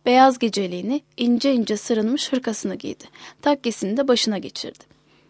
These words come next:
Nesine gerekti Ramazan'ın nişanlısı yahut mirasın başka ellere geçmek ihtimali? Muzaffer Bey'in hışmından korkuyordu o. Oğlanın ne tabanca çekeceği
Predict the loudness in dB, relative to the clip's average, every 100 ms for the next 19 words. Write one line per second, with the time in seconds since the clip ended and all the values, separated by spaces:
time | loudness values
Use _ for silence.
0 | _ 0 2 4 6 6 4 2 2 2
1 | 2 0 0 0 0 0 0 -4 -2 2
2 | 2 2 0 -4 -2 -2 -2 -4 -2 -2
3 | 0 0 0 -2 -4 -6 -6 -10 -10 -12
4 | -8 -6 -6 -8 -14 _ -20 -8 -2 2
5 | 2 4 2 2 0 -2 -2 0 2 2
6 | 0 -2 -2 -2 -2 -2 -2 -4 -12 -14
7 | -18 -20 -20 0 4 6 6 6 6 4
8 | 4 6 8 8 4 0 -6 -8 -6 -6